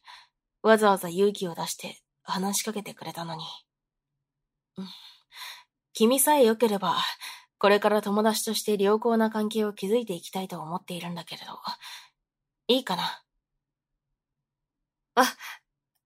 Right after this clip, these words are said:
<laughs> そんなに何度も「お願いします」って言わなくても、ちゃんと聞こえているから大丈夫だよ。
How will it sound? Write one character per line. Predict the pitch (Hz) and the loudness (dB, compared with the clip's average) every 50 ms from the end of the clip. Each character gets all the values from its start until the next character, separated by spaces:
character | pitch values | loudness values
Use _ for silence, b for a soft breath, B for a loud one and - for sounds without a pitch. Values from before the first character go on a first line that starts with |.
| _ - | _ 0
<laughs> | 262 247 - - - 285 269 - 302 302 - - 440 403 285 - | 0 0 0 2 2 2 4 4 4 4 2 -2 -2 -2 -4 -4
そ | - - - 220 214 208 233 | -4 -4 0 2 4 4 4
ん | 247 | 4
な | 240 247 247 | 6 4 4
に | 254 247 | 6 6
何 | 240 233 262 294 285 | 8 8 8 8 8
度 | 254 226 | 4 4
も | 190 190 - - B B B B B B B B | 4 2 -2 -6 B B B B B B B B
「お | - 185 196 202 | 4 6 6 8
願 | 214 226 233 247 254 | 8 6 8 6 6
い | 254 | 6
し | 240 - 262 | 4 0 0
ま | 254 269 262 | 0 0 0
す」 | - - - | -2 -6 -6
っ | - | -4
て | 202 | -2
言 | 202 196 | 0 2
わ | 202 220 | 2 2
な | 240 240 | 2 2
く | 233 | 0
て | - 226 | -2 -2
も、 | 202 185 175 170 - - - _ _ _ _ _ _ | -2 -2 -4 -6 -8 -10 -16 _ _ _ _ _ _
ち | - - | 2 4
ゃ | 190 214 | 4 4
ん | 220 | 4
と | 226 | 2
聞 | 220 - - | 0 -2 0
こ | - 226 240 | 4 6 6
え | 247 | 6
て | 240 262 | 6 4
い | 269 | 2
る | - - | 2 0
か | - 233 | 0 0
ら | 196 156 | 0 2
大 | - 147 190 240 | 4 4 4 4
丈 | 240 294 269 | 4 0 0
夫 | 240 | 0
だ | 220 190 | -2 -4
よ。 | 190 220 | -4 -4